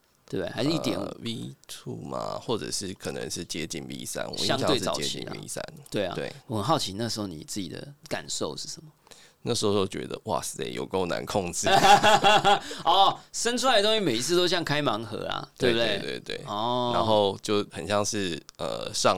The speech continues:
Speaker 2: 了瘾一样，就是拿着手机就一直，一直玩，一直玩，一直玩这样子。然后可能就是我，我可能玩到我自己躺在沙发上睡着了，然后醒来再继续按这样子。就是有，其实，其实是有一点疯狂的在测试这个东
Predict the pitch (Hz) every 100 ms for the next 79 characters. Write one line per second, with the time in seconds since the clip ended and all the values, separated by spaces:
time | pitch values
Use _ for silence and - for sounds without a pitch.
0 | 73 62 - - 53 87 85 87 98 78
1 | 67 - 82 92 - 76 92 87 - -
2 | 76 - 92 80 50 - 85 64 64 60
3 | 78 - 50 - - 55 - - - 69
4 | 85 98 55 50 127 - - - - -
5 | 101 107 82 95 110 110 95 95 90 107
6 | 104 78 107 90 - 95 92 90 98 90
7 | - 98 - - - - 52 87 71 -
8 | - 139 - 101 76 82 95 92 90 95
9 | - 85 71 80 80 - - - _ -
10 | 101 95 92 - - 107 110 110 - 110
11 | 117 104 120 90 101 73 - 92 101 78
12 | 60 90 87 92 - 107 90 101 85 69
13 | -